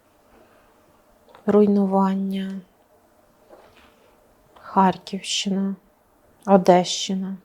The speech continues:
потерпати буде Київ, Київщина.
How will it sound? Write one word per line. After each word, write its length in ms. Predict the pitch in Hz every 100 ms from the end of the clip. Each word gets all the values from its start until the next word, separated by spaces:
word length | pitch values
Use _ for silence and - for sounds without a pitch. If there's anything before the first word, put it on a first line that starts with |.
| _
потерпати 720 | 208 202 196 - 190 185 - 185
буде 340 | 180 180 190 185 _ _ _ _ _
Київ, 460 | - 190 180 180 220 - _
Київщина. 720 | - 196 180 - - 196 190